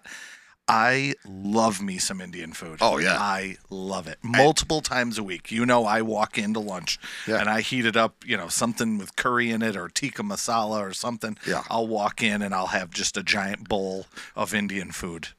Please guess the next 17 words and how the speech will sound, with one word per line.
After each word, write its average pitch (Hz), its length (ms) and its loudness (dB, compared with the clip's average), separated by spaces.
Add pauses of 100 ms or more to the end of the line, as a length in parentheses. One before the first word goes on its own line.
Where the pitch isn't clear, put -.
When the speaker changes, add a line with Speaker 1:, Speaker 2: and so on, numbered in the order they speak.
Speaker 1:
Like, 120 220 0 (260)
I 123 120 -2
probably, 127 500 4
I 110 180 0
average 123 300 4
it 98 100 -4
two 131 120 -6
times 98 320 6
a - 40 2
Speaker 2:
I, 120 40 2
Speaker 1:
week. 127 340 -2 (220)
Speaker 2:
I 95 160 6
Speaker 1:
I 110 60 2
love 98 440 0
Speaker 2:
love 80 220 2
Speaker 1:
it. 60 60 -6
Speaker 2:
it. - 60 -12